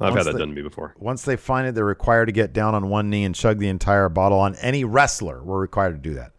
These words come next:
Speaker 2: Which gullible wrestler do you prank and how do you hide it?
Speaker 1: Uh, Cor-, Baron Corbin. Uh, he buys a new car. He opens up the, the little center console. It's right there. Although he shouldn't be drinking before riding,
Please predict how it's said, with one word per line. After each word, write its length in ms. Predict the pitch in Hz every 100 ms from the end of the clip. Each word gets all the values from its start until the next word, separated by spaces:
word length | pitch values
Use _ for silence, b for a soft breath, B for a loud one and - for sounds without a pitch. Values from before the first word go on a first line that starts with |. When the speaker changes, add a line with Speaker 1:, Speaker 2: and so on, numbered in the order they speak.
| b b b b b
Speaker 2:
Which 240 | - 104 -
gullible 340 | 123 117 110
wrestler 380 | 104 101 123 110
do 80 | 98
you 100 | 95
prank 380 | - 113 104 98
and 80 |
how 160 | 87 101
do 80 | 95
you 100 | 82
hide 320 | - 107 92
it? 260 | - - - _ _ _ _ _
Speaker 1:
Uh, 280 | 92 87 85
Cor-, 180 | - -
Baron 200 | - 117
Corbin. 300 | 123 117 120 - _ _ _ _ _ _ _ _ _ _ _ _ _ -
Uh, 240 | 90 80
he 80 | 90
buys 260 | 98 104
a 40 | 101
new 140 | 104
car. 380 | - 104 98 98
He 220 | 90 90
opens 320 | 92 101 87
up 160 | 101 - _ 104
the, 380 | 95 87 82 -
the 60 | 98
little 140 | 92
center 280 | - 104 95
console. 520 | - 90 - 87 82 _
It's 160 | - -
right 180 | 85 -
there. 180 | 80 - _ _ _ _ B 98
Although 200 | 110 107
he 80 |
shouldn't 200 | 101 127
be 80 | 101
drinking 360 | 87 98 90 82
before 320 | 82 - 82
riding, 240 | 82 76